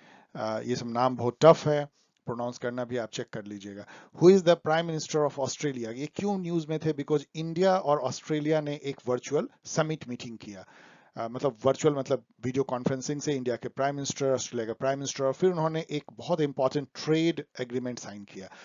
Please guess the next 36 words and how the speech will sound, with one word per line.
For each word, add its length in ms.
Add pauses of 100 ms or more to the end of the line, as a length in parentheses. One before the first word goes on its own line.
(260)
वो 240
ट्रेड 380
एग्रीमेंट 560
ऑस्ट्रेलिया 440
के 100
साथ 200
बहुत 300
जल्द 240
ही 120
सेपा 460
में 120
बदल 220
जाएगा, 400 (540)
कॉम्प्रिहेंसिव 840
इकोनॉमिक 600
पार्टनरशिप 580
एग्रीमेंट, 460
जो 180
इंडिया 340
ने 100
अभी 140
तक 160
केवल 200
तीन 300
कंट्री 300
के 120
साथ 180
किया 320
है। 200 (800)
पहले 240
किया 240
था 220
साउथ 280
कोरिया, 460
फिर 280
जापान 600